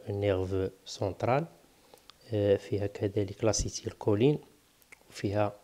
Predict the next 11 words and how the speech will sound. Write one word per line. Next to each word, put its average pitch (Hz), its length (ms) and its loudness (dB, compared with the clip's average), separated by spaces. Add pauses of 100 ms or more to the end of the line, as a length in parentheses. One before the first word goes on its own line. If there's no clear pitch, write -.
(140)
لاسيد - 380 0
فورميك 107 680 0 (460)
او 101 280 4 (120)
لاسيد، 104 580 -2 (240)
آه، 104 220 0
ميتانويك 104 880 0 (260)
اللي 110 100 -4
كنلقاوه 92 540 0
مثلًا 98 460 -2
في - 200 -8
النحل 101 500 2